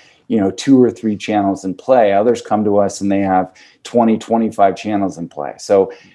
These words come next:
how many channels are we integrated into and, and presenting in this portfolio view?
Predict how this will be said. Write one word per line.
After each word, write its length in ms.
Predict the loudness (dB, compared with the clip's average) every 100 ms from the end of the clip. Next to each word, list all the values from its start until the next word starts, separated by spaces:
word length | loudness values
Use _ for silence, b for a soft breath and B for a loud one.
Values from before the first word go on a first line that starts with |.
| -6
how 140 | 0
many 200 | 2 2
channels 680 | 0 0 0 2 0 -4 -4
are 200 | 0 2
we 180 | 0 -4
integrated 480 | -4 -4 -2 0 0
into 460 | -2 -2 0 2 2
and, 220 | 0 -4
and 260 | -4 -6
presenting 460 | -4 -2 0 0 0
in 140 | -2
this 200 | -2 -6
portfolio 600 | -4 -2 0 0 2 0
view? 360 | 0 2 2 -2